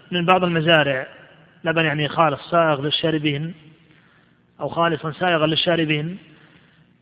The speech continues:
يقول الشيخ: "إذا كان يكفي جميع الحضور من ضيوفي ولا لا تقدمونه، اتركوه للبيت". قال له مرة بعض المحبين من جلسائه يمون على الشيخ،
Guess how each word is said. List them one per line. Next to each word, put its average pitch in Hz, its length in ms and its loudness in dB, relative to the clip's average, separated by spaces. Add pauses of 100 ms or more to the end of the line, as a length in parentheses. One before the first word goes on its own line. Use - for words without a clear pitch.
(160)
يقول 190 220 6
الشيخ: 185 320 4
"إذا 175 140 2
كان 185 260 2
يكفي 190 300 0
جميع 175 320 2
الحضور 170 520 -2 (380)
من 175 160 -4
ضيوفي 180 440 4
ولا 190 200 4
لا 180 100 2
تقدمونه، 156 500 -4 (500)
اتركوه 175 300 0
للبيت". 143 320 -2 (4000)
قال 196 220 8
له 180 160 6
مرة 180 240 4
بعض 165 220 4
المحبين 156 640 -2
من 147 80 -4
جلسائه 151 520 0
يمون 190 300 0
على 151 120 0
الشيخ، 151 460 -4